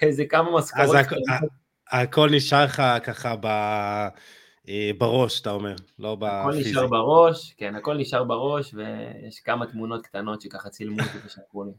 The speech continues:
Speaker 2: אה, תגיד לי, יחסית, אה, אבל בליגה, ב-, אלו עוד שנים פחות מוצלחות של מכבי, אה, מכבי חיפה לוקחת שם עכשיו אליפויות רצוף, אה,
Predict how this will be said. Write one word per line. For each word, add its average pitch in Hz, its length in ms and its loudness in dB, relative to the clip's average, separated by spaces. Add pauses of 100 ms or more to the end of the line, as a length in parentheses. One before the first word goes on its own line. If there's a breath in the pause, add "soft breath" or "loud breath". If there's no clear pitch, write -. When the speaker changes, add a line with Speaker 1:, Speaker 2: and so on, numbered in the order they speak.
(920 soft breath)
Speaker 2:
אה, 120 560 4
תגיד 143 260 6
לי, 170 440 6
יחסית, 143 640 2
אה, 202 260 8
אבל 135 240 4
בליגה, 127 640 4 (180)
ב-, 127 160 -4 (160)
אלו 127 180 -2
עוד 120 200 -10 (120)
שנים 185 600 -2
פחות 214 420 0
מוצלחות 156 580 -4
של 139 140 -4
מכבי, 190 600 -2 (440 loud breath)
אה, 120 80 -2
מכבי 151 300 6
חיפה 147 680 4
לוקחת 127 340 -8
שם 131 80 -4
עכשיו 120 240 -6 (340)
אליפויות 117 500 -6
רצוף, 202 600 -2 (560 loud breath)
אה, 107 220 0